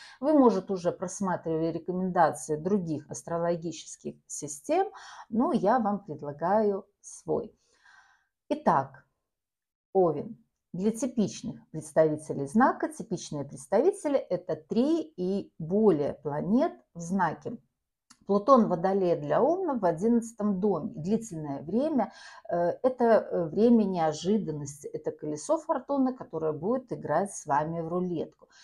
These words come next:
Нововведения, реформы могут даваться с большим тру-, трудом для кого-то и могут сопровождаться большими рисками.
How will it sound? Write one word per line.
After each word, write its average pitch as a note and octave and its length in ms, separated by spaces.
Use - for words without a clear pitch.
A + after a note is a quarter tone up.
Нововведения, G3 1080
реформы G#3+ 680
могут A3 380
даваться G#3 440
с A#3 80
большим G#3 580
тру-, F3+ 500
трудом B3 460
для F#3 160
кого-то A3 540
и - 20
могут A#3 320
сопровождаться E3 880
большими A3+ 720
рисками. - 640